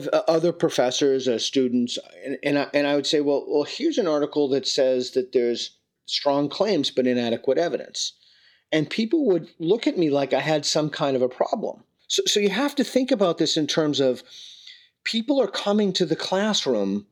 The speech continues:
truly believing that they have the right answers to moral questions. And, you know, it all comports with this suite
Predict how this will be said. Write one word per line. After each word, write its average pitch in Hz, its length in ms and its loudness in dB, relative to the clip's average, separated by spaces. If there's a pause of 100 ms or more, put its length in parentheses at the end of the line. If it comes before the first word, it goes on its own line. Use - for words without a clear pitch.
(380)
truly 320 680 0
believing 220 640 0 (540)
that 196 140 2
they 214 100 2
have 190 220 0
the 202 100 4
right 180 260 2
answers 151 380 -2
to - 120 -2
moral 117 300 0
questions. - 720 -6 (420)
And, 131 360 2 (400)
you 127 60 -6
know, 113 140 2
it 123 220 0
all 156 260 2
comports 135 800 -2
with 113 480 -2 (540)
this 135 200 0
suite 175 540 -2